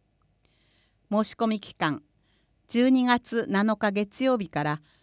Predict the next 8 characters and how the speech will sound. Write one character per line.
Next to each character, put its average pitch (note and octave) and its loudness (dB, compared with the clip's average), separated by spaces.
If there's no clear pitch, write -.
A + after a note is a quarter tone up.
二 C#4 6
十 B3 2
一 F3 -4
日 E3+ -4
月 D#3 -4
曜 D3 -2
日。 - -18
三、 B3+ -4